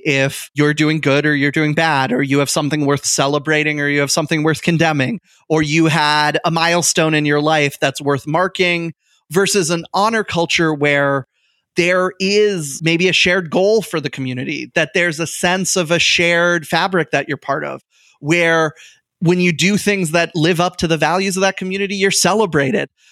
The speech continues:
When you become an elder and you've lived up to that community for a long time and you're a young person watching that elder, you're going to things where the elders are talking and they're being celebrated and you're seeing that that's something worthy of celebration. When you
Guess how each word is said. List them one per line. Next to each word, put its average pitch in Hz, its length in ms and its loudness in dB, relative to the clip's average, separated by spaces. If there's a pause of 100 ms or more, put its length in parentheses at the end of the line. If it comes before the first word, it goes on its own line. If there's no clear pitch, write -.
(120)
When 185 400 2
you 185 120 -2
become 185 320 -2
an 175 140 -2
elder 180 440 2
and 165 120 -2
you've 156 180 -2
lived 165 240 0
up 175 140 0
to 180 120 -4
that 175 160 0
community 175 360 -2
for 175 140 -4
a 165 60 0
long 165 200 -2
time 196 420 -2
and 151 140 0
you're 151 140 0
a 151 40 0
young 180 280 0
person 160 340 -4
watching 190 320 0
that 160 160 2
elder, 147 320 2 (260)
you're 170 140 2
going 180 440 2
to 180 120 0
things 190 400 -2
where 156 240 2 (220)
the 160 100 2
elders 170 340 0
are 185 60 2
talking 170 520 0
and 143 180 -6 (340)
they're 151 220 0
being 170 240 0
celebrated 175 580 2
and 151 100 -4
you're 151 140 -2
seeing 180 360 -4
that 165 140 0
that's 170 220 -2
something 170 320 -2
worthy 165 320 0
of 156 100 0
celebration. 160 840 0
When 156 200 -2
you 156 240 0